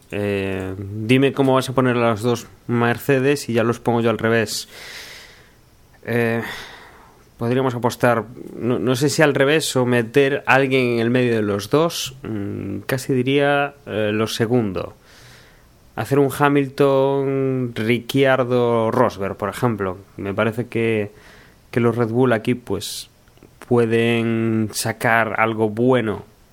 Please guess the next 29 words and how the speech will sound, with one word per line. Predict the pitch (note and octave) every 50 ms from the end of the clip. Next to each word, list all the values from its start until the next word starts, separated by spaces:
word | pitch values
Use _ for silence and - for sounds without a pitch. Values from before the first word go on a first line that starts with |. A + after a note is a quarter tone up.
| _ -
en, | - G2 F#2+ F#2+ F#2+ F#2+ F#2 F#2 F#2 F#2+ F#2+ G2 - -
en | - - - - -
la | G2+ -
zona | - - B2 A#2+ A#2
revirada, | A#2 A#2+ A#2 A#2 B2 C#3+ D3 D3+ D#3 E3 F3 F3 - - - - - - - - - - _ -
que | - C3
las | A#2+ A2+ A#2 A2 - - -
rectas | B2+ C#3 C#3 B2+ - A#2+ G#2+ A2
no | A#2 B2 C3+ C#3
son | C3 - - B2+ B2
tan | A#2 A2+ G#2+
largas, | A2 B2 C3+ D3 D3+ D#3+ E3+ F#3+ G3 F3+ - - -
entonces | A2 G2+ - - A#2 A2+ - B2+ B2 A#2+ - - - - - - - - - - - - - - - _ -
no | - F#2+ G2 G2+ G#2+ A2+ A#2 A2+ A2+
creo | - A2 A2+ G2+
que | G2+ G#2+
se | - A2+
vean | G#2+ G#2 G#2 G#2
tan | G2+ A2+ G#2+
penalizados | G#2 A2 G#2 G#2 G#2+ G#2 - A#2+ A#2 A2 G#2+ G#2 -
con, | - - G2+ G2+ F#2+ F#2+ F#2+ F#2+ F#2+ F#2+ F#2 F#2 -
con | - - G#2
la | G#2 G2+
velocidad | G2+ G#2 G2+ G2 - A2 A2 A2 - -
punta, | - C#3 C3+ C3+ B2+ D3+ D3
más | C3+ A#2+ G#2+ A2 G#2
con | - - - G#2 G2
aceleración | F#2+ F#2+ - A2+ G#2 G2+ G2 F#2+ F#2 - - C#3 C3+ B2+ A2 G#2
que, | - F#2 F#2 F2+ F2+